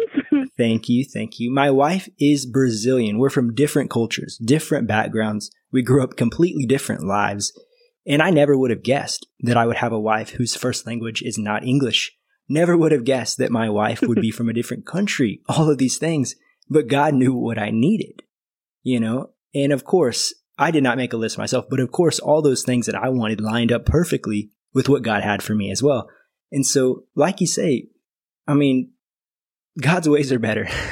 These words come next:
Speaker 2: <laughs> I couldn't have picked it better myself. So I'm so thankful.
Speaker 1: His ways are always better. And,
Speaker 2: They are.
Speaker 1: um,
Speaker 2: They
Speaker 1: I
Speaker 2: are.
Speaker 1: even, I have to remind myself of that sometimes. Sometimes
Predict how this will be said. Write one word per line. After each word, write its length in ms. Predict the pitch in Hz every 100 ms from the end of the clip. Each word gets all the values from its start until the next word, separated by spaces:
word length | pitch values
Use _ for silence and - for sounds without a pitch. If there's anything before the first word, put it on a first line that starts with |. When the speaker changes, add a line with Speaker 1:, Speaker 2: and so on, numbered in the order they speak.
| 185
Speaker 2:
<laughs> 320 | 165 185 -
I 100 | 165
couldn't 260 | 165 175 175
have 140 | 151
picked 220 | - 180
it 260 | 165 156 120
better 280 | 107 160 165
myself. 460 | 160 160 - 233 - _ _ _ _ _
So 200 | - -
I'm 120 | 143 143
so 200 | - 202
thankful. 560 | 185 127 - 113 110 _ _ _ _ _ _
Speaker 1:
His 260 | 202 285 254
ways 320 | 247 226 220 208
are 160 | 190 -
always 520 | 180 180 180 175 165 -
better. 480 | 156 156 156 156 156
And, 500 | 175 175 170 170 170
Speaker 2:
They 180 | 131 151
are. 280 | 175 135
Speaker 1:
um, 100 | 165 170 -
Speaker 2:
They 120 | 131 127
Speaker 1:
I 60 |
Speaker 2:
are. 20 | 285
Speaker 1:
even, 240 | 262 262
I 120 | - 269
have 120 | 277 -
to 60 |
remind 380 | 233 208 185 190
myself 400 | 180 175 165 160
of 80 | 165
that 200 | 160 151
sometimes. 580 | 170 160 156 170 165 160 -
Sometimes 340 | 202 220 208